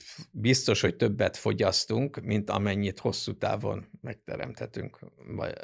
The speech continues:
megengedhetünk magunknak. Önmagában a piac ezt nem fogja szerintem szabályozni.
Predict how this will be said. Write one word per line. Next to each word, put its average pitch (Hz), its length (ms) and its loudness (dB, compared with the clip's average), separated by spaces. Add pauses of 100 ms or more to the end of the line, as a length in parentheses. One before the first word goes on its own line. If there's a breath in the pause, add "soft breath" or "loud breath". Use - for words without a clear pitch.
(120)
megengedhetünk - 720 -6
magunknak. - 600 -8 (280 soft breath)
Önmagában 143 1000 8
a - 300 -2
piac 123 500 6
ezt - 240 -4
nem 104 160 0
fogja 98 540 -2
szerintem 104 720 -4
szabályozni. - 880 -2